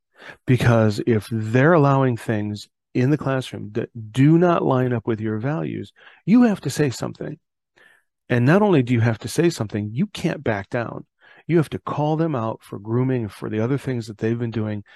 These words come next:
that hurt kids, because those kids are your kids. They're not some random, "Oh, this person."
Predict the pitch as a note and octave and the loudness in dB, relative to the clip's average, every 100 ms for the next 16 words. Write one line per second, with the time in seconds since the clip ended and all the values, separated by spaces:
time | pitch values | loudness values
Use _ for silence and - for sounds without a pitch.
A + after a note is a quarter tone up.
0 | - _ G2+ - - A#2 A2+ - _ _ | -20 _ -6 -6 0 2 2 -2 _ _
1 | - - - - - _ - A#2 A2+ G#2+ | -10 -6 -6 -8 -18 _ -4 0 0 4
2 | B2 D#3 D#3+ E3+ - - A2 G#2+ G#2+ A#2 | 2 4 4 4 2 -2 -4 -6 0 2
3 | C3 - - - - - - - G#2+ A#2 | 2 0 -6 -8 -12 -20 -16 -6 0 0
4 | C3 D#3 D3 C#3 C3 C3 C3+ - A#2+ A#2 | 2 0 2 4 4 2 0 0 2 2
5 | B2+ - D3+ C#3 - F#2+ | 0 0 -2 -2 -4 -10